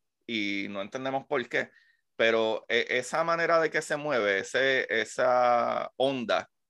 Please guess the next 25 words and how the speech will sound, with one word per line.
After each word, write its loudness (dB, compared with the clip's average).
eh, 2
Bose -4
y -2
Einstein 0
crearon 0
una 0
teoría 0
de 0
que -6
si -10
tú -18
tienes -6
unas -2
partículas 0
que -8
se -8
llaman -4
bosones, -4
que -18
son -8
las -2
partículas 0
de -2
la 2
energía, -4